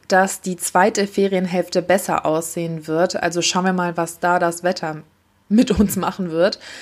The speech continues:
Für den Unterbacher See gilt übrigens das Gleiche. Auch da hätte es besser laufen können. Ein paar Leute waren da. Lustigerweise, als ich mit dem Chef vom Unterbacher See gesprochen <laughs> habe, Peter von Rappert,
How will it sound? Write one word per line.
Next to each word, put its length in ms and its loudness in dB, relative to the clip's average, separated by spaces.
Für 100 2
den 120 2
Unterbacher 460 2
See 260 2
gilt 240 0
übrigens 460 -2
das 240 -8
Gleiche. 720 0
Auch 180 0
da 520 0
hätte 340 -2
es 200 -4
besser 340 0
laufen 340 0
können. 540 -4
Ein 140 -4
paar 240 2
Leute 320 2
waren 280 0
da. 440 2
Lustigerweise, 800 2
als 240 0
ich 140 -2
mit 240 -2
dem 180 0
Chef 320 0
vom 200 -4
Unterbacher 500 2
See 160 -2
gesprochen 720 -2
<laughs> 0 -
habe, 260 2
Peter 320 0
von 160 -6
Rappert, 480 -2